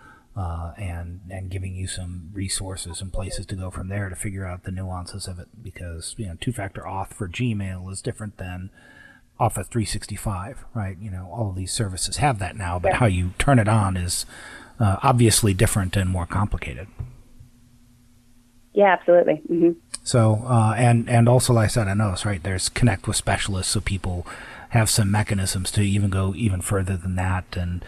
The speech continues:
Speaker 1: uh, you know, certainly for people of higher risk or facing online harassment and things of that sort, pointing resources to people who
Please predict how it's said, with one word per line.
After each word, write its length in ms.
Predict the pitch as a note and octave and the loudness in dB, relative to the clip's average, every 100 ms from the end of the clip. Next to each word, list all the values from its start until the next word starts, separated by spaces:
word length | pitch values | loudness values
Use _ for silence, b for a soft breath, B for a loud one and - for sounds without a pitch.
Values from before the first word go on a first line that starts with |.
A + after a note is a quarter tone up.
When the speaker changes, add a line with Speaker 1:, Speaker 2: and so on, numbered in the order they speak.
| B B B - | B B B -2
Speaker 1:
uh, 280 | F2+ F2 F#2+ | 0 0 -2
you 180 | F#2+ | -4
know, 120 | F#2 F2 | -2 0
certainly 320 | - F#2 F2+ | 0 0 -2
for 140 | G2+ | -4
people 300 | - G2+ G2 | -2 -2 -2
of 100 | F2+ | -2
higher 260 | - G#2+ G2+ | 2 4 2
risk 400 | F#2+ F#2+ - G#2+ | 0 0 0 -2
or 60 | |
facing 340 | F2+ F#2+ - F#2+ | -2 -2 -2 -2
online 320 | F#2 F#2 F#2 | -2 -2 0
harassment 760 | G#2+ F#2+ F#2 - G2 F#2 F2+ | 0 0 -2 -2 -2 -2 -4
and 160 | F#2+ F2 | -6 -2
things 220 | G2 F2 | -4 -4
of 60 | G2 | -6
that 180 | F2 - | -6 -4
sort, 240 | G2+ E2+ | -4 4
pointing 260 | B2 G#2 G2+ | 4 4 2
resources 560 | G#2 - G2+ - G2+ | 2 2 -2 -2 -6
to 100 | - | -6
people 300 | G2 G#2 F#2+ | -2 -2 0
who 240 | G2 F#2+ | 2 2